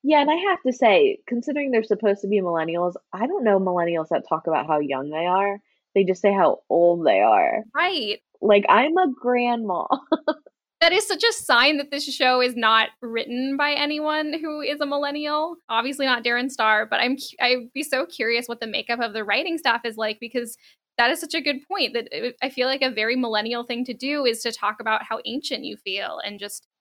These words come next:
Speaker 2: "Uh, I'm old because I own a C D still"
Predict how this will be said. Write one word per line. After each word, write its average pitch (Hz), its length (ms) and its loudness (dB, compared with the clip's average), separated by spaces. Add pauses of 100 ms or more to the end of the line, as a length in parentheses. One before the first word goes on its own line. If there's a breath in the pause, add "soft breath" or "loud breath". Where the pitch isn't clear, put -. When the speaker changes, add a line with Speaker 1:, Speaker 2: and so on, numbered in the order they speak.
Speaker 2:
"Uh, 247 320 0
I'm 220 480 -2
old 226 320 -4
because 214 680 -6 (260)
I 214 400 -2
own 226 200 -8
a 214 80 -6
C 220 240 -10
D 202 260 -8
still" - 540 -10